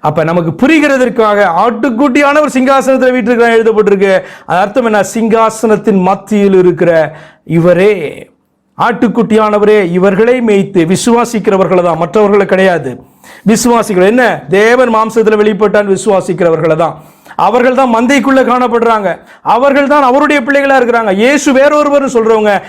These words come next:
இன்னும் ரட்சிக்கப்படல, மந்தைக்குள்ள வரல, அதிலே ஒருவராயிருந்தால். இந்த நாளில் இந்த வார்த்தையை கேட்கிற நீங்க, வசனத்தின்படி இருக்கிறது என்று ஏற்றுக்கொண்டால், தேவன் ஒருவர் என்பதை புரிந்து கொள்ளுங்க. அது இயேசு கிறிஸ்துவை குறிக்கிறது என்பதை அறிந்து கொள்ளுங்க.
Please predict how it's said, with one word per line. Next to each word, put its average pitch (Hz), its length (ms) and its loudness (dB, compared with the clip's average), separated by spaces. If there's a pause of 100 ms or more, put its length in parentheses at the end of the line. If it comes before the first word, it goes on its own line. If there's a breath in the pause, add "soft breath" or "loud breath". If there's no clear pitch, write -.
(140 loud breath)
இன்னும் 196 180 0
ரட்சிக்கப்படல, 190 720 0
மந்தைக்குள்ள 175 540 0
வரல, 165 60 -2
அதிலே 175 300 0
ஒருவராயிருந்தால். 156 960 0 (300 soft breath)
இந்த 185 180 0
நாளில் 196 200 0
இந்த 202 120 2
வார்த்தையை 208 400 2
கேட்கிற 202 340 0
நீங்க, 170 360 -2 (200 loud breath)
வசனத்தின்படி 208 720 0
இருக்கிறது 233 480 2
என்று 233 240 2
ஏற்றுக்கொண்டால், 175 680 -2 (240 loud breath)
தேவன் 190 360 0
ஒருவர் 202 320 2
என்பதை 196 320 2
புரிந்து 190 360 0
கொள்ளுங்க. 170 460 0 (180 loud breath)
அது 160 180 0
இயேசு 196 340 2
கிறிஸ்துவை 175 360 0
குறிக்கிறது 165 600 0
என்பதை 151 440 0
அறிந்து 156 340 0
கொள்ளுங்க. 139 400 0